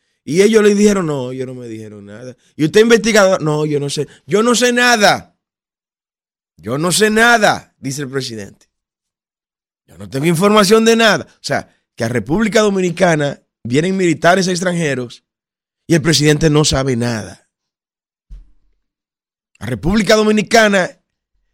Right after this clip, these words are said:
entran militares de otras naciones y el presidente no sabe nada. Pero a todos los extremos, todos los extremos.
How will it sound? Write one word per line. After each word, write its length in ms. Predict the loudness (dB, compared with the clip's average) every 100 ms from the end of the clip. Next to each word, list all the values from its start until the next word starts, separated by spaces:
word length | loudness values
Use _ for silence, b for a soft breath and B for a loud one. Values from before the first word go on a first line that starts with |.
| _
entran 320 | 0 2 4
militares 520 | 4 2 4 4 4 4
de 160 | 6
otras 320 | 6 6 4
naciones 720 | 2 0 -2 -6 -6 -10 -14 -20 _ _ _ _ _ _ -10
y 60 |
el 60 | -10
presidente 540 | -8 -10 -10 -12 -14 -20
no 100 | -20
sabe 300 | -20 -20 -20
nada. 500 | -20 _ _ _ _ _ _ _ _ _ _ _ _ _ _ _ -12
Pero 180 | -8 -8
a 40 |
todos 260 | -8 -10 -6
los 120 | -6
extremos, 640 | -8 -12 -14 -16 -20 _ _ _ _ _ _ _
todos 180 | -20 -12
los 100 | -6
extremos. 680 | -6 -2 -2 -2 -6 -14